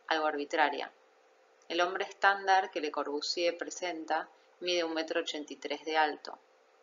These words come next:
Esto definía, en base a esa estandarización, una altura para sentarse, para una baranda o para la altura del cielo raso.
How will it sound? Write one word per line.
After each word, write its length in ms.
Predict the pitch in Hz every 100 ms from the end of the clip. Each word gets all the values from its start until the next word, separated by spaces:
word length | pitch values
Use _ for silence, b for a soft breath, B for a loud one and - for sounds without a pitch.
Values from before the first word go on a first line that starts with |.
| -
Esto 220 | - 180
definía, 760 | 165 165 185 190 185 180 196 - _ -
en 160 | -
base 280 | 147 147 -
a 100 | 143
esa 560 | 147 - 160 151 147 - _ -
estandarización, 960 | - 156 143 139 - 131 - 175 165 185 _ b b _ -
una 180 | 165 160
altura 360 | 147 160 160 156
para 160 | 147
sentarse, 760 | 147 143 143 180 170 170 - 165
para 240 | - 139
una 180 | 139 139
baranda 640 | 131 147 165 160 156 165 -
o 100 | 156
para 180 | 143 139
la 60 | 135
altura 280 | - 147
del 100 | 147
cielo 260 | 143 143 139
raso. 360 | 139 135 -